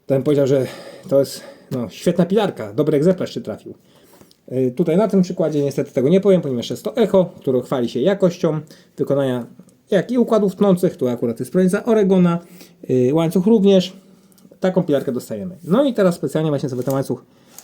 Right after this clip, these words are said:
y, poluźnię, o, w tym jest na przykład jest taki luźny i pociągnę sobie za szarpak. I w tym momencie sobie sprawdzimy, jak, y, prosty jest wał.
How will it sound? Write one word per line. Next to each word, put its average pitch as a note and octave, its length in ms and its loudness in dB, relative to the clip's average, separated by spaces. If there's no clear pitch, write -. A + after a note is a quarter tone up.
y, - 60 -8
poluźnię, B2 520 2
o, B2 200 0
w C#3+ 60 -12
tym B2 160 0
jest A2+ 140 -6
na A#2+ 60 -6
przykład - 180 -12
jest A#2 140 -10
taki A#2+ 180 -6
luźny C#3 480 -2
i D3 80 2
pociągnę E3+ 420 2
sobie B2+ 320 -2
za C3 100 -4
szarpak. G2 440 -10
I F3 120 2
w F3+ 60 -4
tym A#3 120 4
momencie E3+ 260 2
sobie B2+ 160 -2
sprawdzimy, A2 560 -2
jak, C3 720 -2
y, B2+ 360 0
prosty C#3+ 280 -2
jest B2 160 2
wał. G2 240 -6